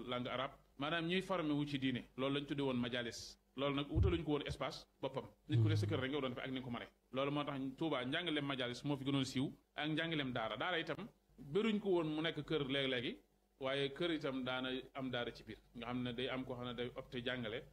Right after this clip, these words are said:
defar këram gu yaatu, benn partie bi mu dëkk ci ak njabootam, benn partie bi ay dongam dëkk ci. Loolu moo amoon ci Touba, te it daf, mi ngi fi continuer di am ba noppi, ba, ba nëgë ni.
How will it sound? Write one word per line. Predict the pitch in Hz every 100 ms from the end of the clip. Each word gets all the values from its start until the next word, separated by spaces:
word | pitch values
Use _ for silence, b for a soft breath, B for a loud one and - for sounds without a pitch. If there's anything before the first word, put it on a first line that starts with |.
| -
defar | 123 131
këram | 127 123 117
gu | 113
yaatu, | 120 123 143 214 -
benn | 131 131 131
partie | 127 -
bi | 120
mu | 123
dëkk | 127
ci | 123
ak | 120
njabootam, | 120 120 117
benn | 123
partie | 120 113
bi | -
ay | 117
dongam | 117 110
dëkk | 104 -
ci. | - - -
Loolu | 120 127 123
moo | 127
amoon | 123 127 120
ci | 117
Touba, | 127 117 127 - - -
te | 127
it | 143 147 - -
daf, | 135 120 127
mi | 131 131
ngi | 143 156
fi | 139
continuer | 156 139 123
di |
am | 123 123
ba |
noppi, | 123 117
ba, | 123
ba | 123
nëgë | 131
ni. | 120